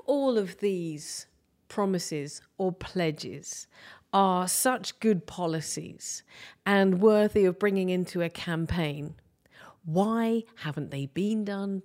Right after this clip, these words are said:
before? If the environment is so important that you rest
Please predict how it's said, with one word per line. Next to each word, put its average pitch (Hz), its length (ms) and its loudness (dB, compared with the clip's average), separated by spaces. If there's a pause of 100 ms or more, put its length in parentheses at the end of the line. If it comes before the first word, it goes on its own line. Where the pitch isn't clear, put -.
before? 143 540 -6 (360)
If 294 320 0
the 262 140 0
environment 185 840 -4
is 196 160 4
so 254 240 4
important 220 600 -2
that 170 60 -6
you 190 180 -2
rest 214 600 -2